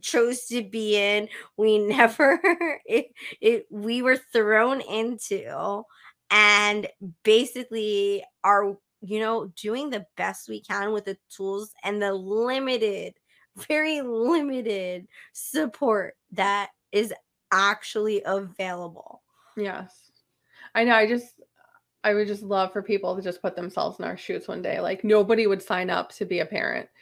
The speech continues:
Speaker 2: Like, if you're just like, "Hey, come be a parent in this autism group," you will get things like, "You can never go out to eat because there's no one to watch your kid." you will have no money 'cause all of your money will be spent on therapists. There will be no T-ball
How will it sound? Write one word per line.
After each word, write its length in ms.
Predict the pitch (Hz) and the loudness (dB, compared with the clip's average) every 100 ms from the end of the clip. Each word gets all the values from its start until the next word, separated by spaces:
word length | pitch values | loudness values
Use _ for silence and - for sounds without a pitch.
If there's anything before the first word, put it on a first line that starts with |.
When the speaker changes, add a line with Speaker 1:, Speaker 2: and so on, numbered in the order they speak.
| _ _ _ | _ _ _
Speaker 2:
Like, 160 | 185 180 | 0 2
if 240 | 196 190 | 0 4
you're 160 | 196 190 | 4 4
just 220 | 196 - | 2 0
like, 160 | 190 | -2
"Hey, 560 | 190 - 302 320 208 190 - _ _ _ - | -2 0 2 4 2 -2 -8 _ _ _ -6
come 240 | 262 294 | 2 4
be 120 | 320 | 6
a 60 | 320 | 4
parent 460 | 294 247 302 311 202 | 4 2 4 4 4
in 80 | |
this 120 | 214 214 | 0 0
autism 520 | - 285 294 226 202 | 0 0 -2 -4 -4
group," 260 | 196 180 233 _ _ _ - | -2 -4 -6 _ _ _ -12
you 300 | 185 226 285 | 0 2 4
will 140 | 277 | 4
get 280 | 240 220 - | 4 2 2
things 300 | 220 214 208 | 0 0 0
like, 300 | 196 180 180 | 0 0 -4
"You 80 | 208 | -4
can 200 | 247 202 | 0 2
never 240 | 196 233 | 2 2
go 120 | 214 185 | 0 0
out 180 | 175 175 | -2 -4
to 80 | 185 | -2
eat 180 | 190 190 | -2 -2
because 200 | 185 175 | -4 -2
there's 240 | 160 170 | -4 -4
no 120 | 185 | -4
one 120 | 180 | -4
to 80 | 180 | -6
watch 240 | 175 - - | -10 -10 -12
your 100 | - | -14
kid." 300 | - - - _ _ _ - | -8 -8 -10 _ _ _ -8
you 240 | 196 220 | -2 0
will 80 | 208 | 0
have 220 | 240 214 | 0 -2
no 180 | 208 233 | 2 4
money 300 | 220 185 175 | 4 2 0
'cause 160 | 180 180 | -4 -2
all 100 | 190 | -2
of 100 | 202 | 0
your 100 | 185 | -2
money 240 | 175 175 | -2 -2
will 80 | 175 | -4
be 100 | 180 | -6
spent 220 | - 170 | -6 -8
on 100 | 170 | -6
therapists. 520 | - 156 - - - - _ _ | -2 0 0 -4 -8 -10 _ _
There 160 | - 269 | 2 4
will 140 | 302 | 4
be 160 | 254 311 | 0 2
no 400 | 247 262 269 202 - _ _ | 2 2 2 0 -4 _ _
T-ball 640 | - 294 262 240 240 233 233 | -4 0 2 4 6 6 2